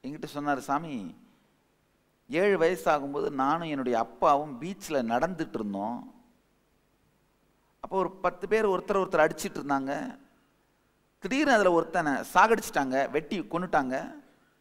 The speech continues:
அந்த கொலையை நேர்ல பார்த்த உடனே என் குலை நடுங்கி அங்கிருந்து தப்பிச்சு ஓடினேன். அவ்வளவுதான். இது வரைக்கும் நாற்பது வருஷமா பீச் பக்கமே போனதில்லை.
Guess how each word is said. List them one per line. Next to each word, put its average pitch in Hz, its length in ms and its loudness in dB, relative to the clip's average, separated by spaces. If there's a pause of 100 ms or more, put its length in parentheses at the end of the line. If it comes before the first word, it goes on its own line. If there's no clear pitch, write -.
(2750)
அந்த 147 220 -2
கொலையை 359 400 8
நேர்ல 226 320 8
பார்த்த 196 380 4
உடனே 190 440 0 (560)
என் 190 320 0
குலை 247 340 8
நடுங்கி 226 760 0
அங்கிருந்து 185 480 2
தப்பிச்சு 175 300 -4
ஓடினேன். 156 400 2 (160)
அவ்வளவுதான். 147 500 4 (460)
இது 180 200 4
வரைக்கும் 196 640 2
நாற்பது 180 680 4
வருஷமா 160 560 2 (880)
பீச் 214 400 -4
பக்கமே 196 460 2
போனதில்லை. 170 800 4